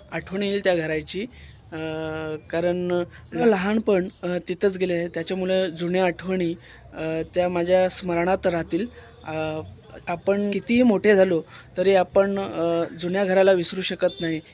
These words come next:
हे तुम्हाला पण माहिती आहे. आणि, अ, खूप आठवण येणार, अ, जुन्या घराची आणि तिथल्या वातावरणाची, कारण आपण तिथे लहानपणापासून, अ, वावरलेलो आहोत.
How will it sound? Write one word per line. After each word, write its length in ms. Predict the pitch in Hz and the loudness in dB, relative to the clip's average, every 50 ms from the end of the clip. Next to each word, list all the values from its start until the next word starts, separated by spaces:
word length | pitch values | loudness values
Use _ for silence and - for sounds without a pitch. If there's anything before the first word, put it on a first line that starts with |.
| _ - | _ -10
हे 60 | 185 | -8
तुम्हाला 340 | 185 - 180 180 185 185 196 | -6 -6 -2 0 4 4 4
पण 160 | 196 208 202 | 4 4 0
माहिती 300 | 202 190 165 165 165 - | 2 0 0 0 0 -2
आहे. 160 | 165 160 156 156 - - - - - - - - - _ - _ | -4 -4 -6 -8 -10 -16 -20 -20 -20 -20 -20 -20 -20 _ -18 _
आणि, 960 | - 160 156 160 160 160 165 175 180 180 185 185 185 185 185 185 185 185 190 - - - - - - _ - - | -8 -6 -4 -4 -4 -4 -4 -4 -4 -4 -4 -4 -4 -4 -4 -4 -4 -6 -8 -12 -18 -20 -20 -20 -20 _ -18 -14
अ, 60 | 160 160 160 - _ _ _ | -12 -12 -12 -14 _ _ _
खूप 220 | - - 220 - 180 | -6 -6 -2 0 0
आठवण 300 | 180 - - 196 202 196 | -2 -2 -4 -4 -2 -2
येणार, 300 | 190 190 185 180 185 202 | 0 0 0 0 0 -2
अ, 320 | - - 175 170 165 170 | -4 -6 -4 -4 -2 -2
जुन्या 320 | 165 165 175 175 175 180 | -2 -4 -4 -2 0 0
घराची 500 | 170 165 165 165 165 160 - 185 196 220 277 - | -2 -2 -2 -2 -4 -4 -4 -8 -8 -8 -8 -8
आणि 200 | 170 165 170 175 170 | -8 -6 -4 -4 -6
तिथल्या 680 | 170 165 165 175 175 175 170 170 170 165 165 160 160 - 170 | -6 -10 -8 -2 0 2 2 4 4 2 2 0 -2 -4 -4
वातावरणाची, 840 | 165 160 160 - 170 175 175 170 165 165 170 170 165 - - 170 185 - - - - - - - - | -6 -6 -4 -2 0 0 0 0 0 0 0 -2 -4 -4 -8 -8 -8 -10 -14 -20 -20 -20 -20 -10 -4
कारण 320 | 165 170 170 170 170 170 | -2 0 2 2 2 2
आपण 600 | 175 170 165 - 165 165 - 196 196 196 196 196 180 | 0 0 0 -2 -6 -4 0 2 2 2 2 -2 -2
तिथे 240 | - 175 - 190 185 | -4 -4 -2 -2 0
लहानपणापासून, 840 | 180 165 170 185 185 - 180 190 190 185 185 - 185 180 - 202 196 | 0 -2 -2 -2 -2 -2 0 0 0 0 0 0 -2 -2 -2 -2 0
अ, 200 | 185 180 175 - - | 2 2 2 0 0
वावरलेलो 680 | 165 165 165 160 165 165 170 185 180 185 175 170 170 | -2 -2 0 0 2 4 4 2 2 2 2 2 2
आहोत. 200 | 165 156 160 160 | 2 0 -2 -8